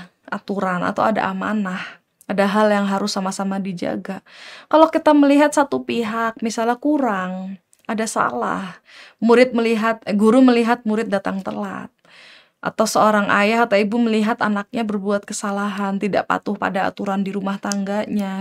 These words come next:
gitu ya. Itu jangan langsung dicela. Jangan langsung direndahkan, jangan langsung dicecar, jangan langsung dibilang, "Kamu salah," gitu. Bisa jadi dia sebenarnya sudah memahami bahwa dia berbuat salah.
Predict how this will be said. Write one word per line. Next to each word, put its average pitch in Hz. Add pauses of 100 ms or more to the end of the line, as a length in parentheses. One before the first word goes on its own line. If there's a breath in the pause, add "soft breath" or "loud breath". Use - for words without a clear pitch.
gitu 190
ya. 202 (1040 soft breath)
Itu 381
jangan 302
langsung 302
dicela. 277 (1120)
Jangan 254
langsung 254
direndahkan, 247
jangan 240
langsung 233
dicecar, 247 (340 loud breath)
jangan 240
langsung 247
dibilang, 269
"Kamu 285
salah," 277
gitu. - (600 soft breath)
Bisa 269
jadi 269
dia 330
sebenarnya 311
sudah 269
memahami 233
bahwa 214
dia 190
berbuat 185
salah. -